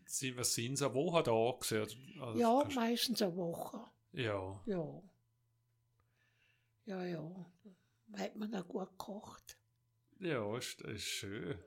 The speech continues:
Speaker 2: Ja. Und dann, weißt, äh, bei uns daheim, wenn man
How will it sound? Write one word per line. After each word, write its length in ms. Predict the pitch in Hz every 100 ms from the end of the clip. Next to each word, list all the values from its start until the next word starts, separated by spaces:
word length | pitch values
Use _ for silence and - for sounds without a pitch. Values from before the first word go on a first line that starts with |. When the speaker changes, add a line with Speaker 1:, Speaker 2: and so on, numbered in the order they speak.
| - -
Speaker 2:
Ja. 180 | 220 180 208 247 _ _ _ -
Und 200 | 240 -
dann, 160 | 226 208
weißt, 400 | 214 226 - 415
äh, 420 | 349 330 233 226 - - _ _ _ _ _ _ _ _ _ -
bei 140 | 254
uns 160 | 262 254
daheim, 400 | 240 214 233 220
wenn 140 | 220
man 120 | 202